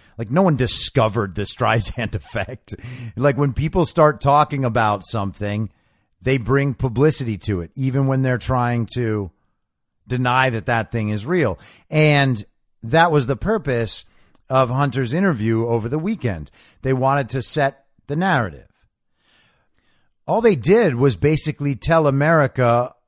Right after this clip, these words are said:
"Oh, hey, you remember that thing that we told you not to look at? Well, yeah, that thing, that thing's real, but just be sure not to look at it any more than this." The reality, the excuse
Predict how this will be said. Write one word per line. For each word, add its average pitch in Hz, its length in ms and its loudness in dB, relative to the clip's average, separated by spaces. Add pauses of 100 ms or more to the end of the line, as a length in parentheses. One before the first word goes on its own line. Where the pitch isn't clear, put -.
(160)
"Oh, 202 260 6
hey, 175 440 2 (280)
you 147 100 6
remember 196 280 6
that 233 200 2
thing 190 320 0
that 147 120 -2
we 151 140 -2
told 156 440 0
you 165 320 0 (300)
not 143 360 0
to 151 100 0
look 139 280 0
at? 185 380 0 (1300)
Well, 170 140 6
yeah, 185 220 4
that 190 220 2
thing, 202 340 2
that 180 180 -2
thing's 175 240 2
real, 175 480 2
but 151 280 0
just 180 220 -4
be 180 100 -2
sure 190 260 -2
not 170 240 0
to 160 100 -2
look 147 240 0
at 139 80 -2
it 120 280 -4 (100)
any 143 180 0
more 131 220 2
than 110 180 -6
this." - 560 -6 (2250)
The 160 160 4
reality, 180 640 2
the 135 180 -2
excuse 175 880 -2